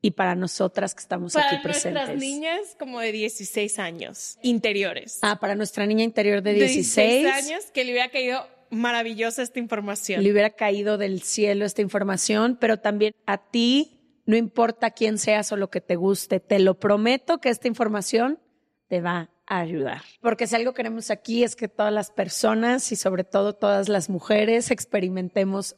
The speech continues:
Speaker 1: placer. Y sé que esta es información con la que no crecimos. Hemos tratado de abrir este podcast y muchos de los espacios para traer más información, pero hoy nos vamos a ir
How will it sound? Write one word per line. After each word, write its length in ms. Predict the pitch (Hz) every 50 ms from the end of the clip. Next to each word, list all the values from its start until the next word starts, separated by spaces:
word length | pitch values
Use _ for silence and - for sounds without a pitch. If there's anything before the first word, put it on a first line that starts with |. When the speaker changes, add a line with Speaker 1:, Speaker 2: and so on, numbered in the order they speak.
| _
Speaker 1:
placer. 680 | - 190 185 170 170 - - 214 214 220 226 240 262 - _ _
Y 340 | - 220 214 208 208 202 185
sé 160 | - - 226
que 80 | - 233
esta 140 | 214 -
es 100 | 240 -
información 420 | 247 220 220 214 208 208 - 240 220
con 120 | - 226
la 80 | 208 196
que 100 | - 202
no 120 | 190 196
crecimos. 760 | - 214 214 196 - 262 277 294 330 339 359 359 - - - _ _
Hemos 240 | - 208 208 220 214
tratado 400 | - 220 208 - - 254 269 285
de 80 | 285 277
abrir 220 | 247 226 247 240
este 200 | 247 240 - 226
podcast 480 | 185 - 220 220 - - 240 226 - -
y 20 |
muchos 320 | 208 208 214 208 - 220 214
de 80 | 220
los 160 | 208 196 -
espacios 480 | 185 170 - - 208 190 180 - - -
para 180 | - 208 196 180
traer 320 | - 190 196 190 202 202
más 200 | 202 208 202 -
información, 520 | 214 196 208 190 190 185 175 - 214 214
pero 260 | 196 - 214 202 196 -
hoy 180 | - 226 233 240
nos 140 | 247 247 220
vamos 280 | 233 226 226 226 -
a 40 | 233
ir 120 | 214 208